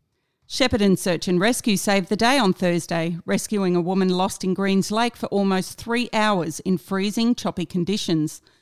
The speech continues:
Police were called to the Corrup site following reports a woman in her twenties had entered the water at three forty P M and had not been seen since. Investigators believe she was swimming out to help two children who were on kayaks on the lake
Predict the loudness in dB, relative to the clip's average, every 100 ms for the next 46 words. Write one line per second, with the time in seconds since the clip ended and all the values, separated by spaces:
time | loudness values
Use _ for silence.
0 | _ _ _ _ _ -2 2 2 0 -4
1 | -2 -2 -2 -2 0 2 0 -2 -2 0
2 | -2 -4 -2 0 0 -2 -4 -6 -6 -6
3 | -4 0 0 2 2 2 0 -4 -2 -2
4 | 0 -2 -2 -6 -4 -4 -2 -4 -6 -4
5 | -4 -4 -6 -6 -6 -6 -6 -4 -4 -4
6 | -4 -2 -2 -2 -6 -12 -20 -4 2 2
7 | 2 0 -2 -2 -2 -2 0 0 -2 -4
8 | -4 -4 -8 -18 _ _ _ _ _ _
9 | -4 -2 0 -2 -4 -2 -2 -4 -2 -2
10 | -2 -2 -4 -6 -2 0 2 2 0 -2
11 | -2 -2 -4 -6 -6 -2 -2 -2 0 0
12 | 0 0 0 0 -2 -2 -2 -2 -2 -4
13 | -4 -2 0 -2 -4